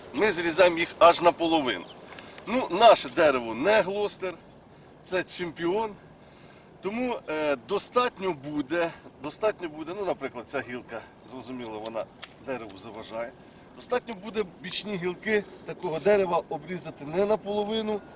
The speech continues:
а десь приблизно на одну третю. Для того, щоб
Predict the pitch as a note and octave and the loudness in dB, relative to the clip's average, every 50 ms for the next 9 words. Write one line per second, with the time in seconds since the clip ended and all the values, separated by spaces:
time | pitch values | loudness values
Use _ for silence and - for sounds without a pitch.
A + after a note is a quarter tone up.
0 | - - - - - - - A3+ B3 B3 A3 - F3 G#3 G#3 - - - D3+ D#3 | -20 -20 -20 -20 0 4 6 6 6 4 2 4 4 4 4 4 0 -4 -6 -6
1 | D3 C3 C#3 E3+ G3 A3 G3 E3 F3+ G3 G3+ G3+ F#3+ - - - - - - - | -4 -2 4 4 6 6 4 4 6 8 8 8 6 4 -4 -14 -16 -16 -16 -16
2 | - - - - - - - - - - - - - - - - - - A#2 D3 | -16 -16 -16 -18 -18 -16 -16 -16 -16 -16 -16 -16 -16 -16 -16 -16 -12 -4 4 10
3 | F3+ F#3+ G3+ G3+ - - - - - - - - - - - - E3+ F#3 E3 G3 | 12 12 12 12 8 2 -8 -16 -18 -18 -18 -16 -16 -10 -4 -2 -2 0 0 0
4 | A3 A3 - - - D3 C#3+ C3 A2+ - - A2+ G2 - - - - - - - | 0 0 0 2 6 6 8 6 6 2 0 -8 -10 -10 -12 -14 -14 -14 -16 -16
5 | - - - - - - - - C#3 F3+ - - - A3 G#3 E3+ E3+ D3 - - | -16 -16 -16 -16 -16 -16 -10 0 2 2 2 2 2 2 2 2 2 2 2 2
6 | - F3+ F#3+ | 4 4 4